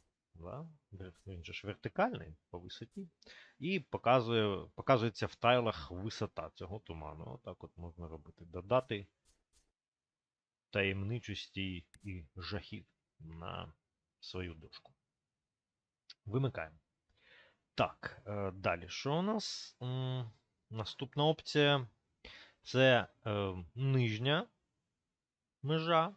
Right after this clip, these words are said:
вашої дошки, в якій ви будете будувати, і верхня межа, в якій ви будете будувати.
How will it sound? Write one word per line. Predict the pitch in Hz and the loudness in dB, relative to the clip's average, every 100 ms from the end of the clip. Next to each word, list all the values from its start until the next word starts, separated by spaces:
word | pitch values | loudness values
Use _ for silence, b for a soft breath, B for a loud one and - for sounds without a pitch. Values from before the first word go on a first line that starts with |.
| _ | _
вашої | 127 143 151 - 151 151 | -6 0 0 -2 -4 -2
дошки, | 151 147 - 160 | -2 -2 0 -2
в | |
якій | 151 147 147 | -2 -2 -2
ви | 143 | -2
будете | 143 143 143 143 | -2 -4 -2 -2
будувати, | 139 139 143 135 131 147 147 _ _ _ _ _ _ - | -4 -2 4 6 6 2 -4 _ _ _ _ _ _ -2
і | 127 | -2
верхня | 104 107 139 - - 92 | 0 6 6 6 -6 -4
межа, | 87 82 82 78 78 _ _ _ _ _ _ _ _ _ _ - | -4 -4 -4 -6 -8 _ _ _ _ _ _ _ _ _ _ -14
в | |
якій | 85 - 131 | -14 -8 -4
ви | 123 | -2
будете | 85 104 104 104 | -2 -4 -4 -6
будувати. | 92 87 85 76 76 69 | -8 -8 -8 -8 -10 -14